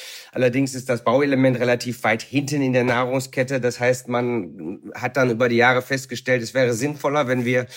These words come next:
mehr Wertschöpfung auf unsere Tätigkeit legen, um eben näher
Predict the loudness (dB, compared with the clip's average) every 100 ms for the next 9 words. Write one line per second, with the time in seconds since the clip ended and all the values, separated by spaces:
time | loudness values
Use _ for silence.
0 | -18 -8 0 6 8 8 6 2 4 2
1 | 2 0 -2 0 2 2 0 -2 0 -2
2 | -2 -2 -4 -4 0 2 2 0 0 0
3 | -2 -2 -4 -2 -2 -4 -6 -2 2 4
4 | 4 2 -2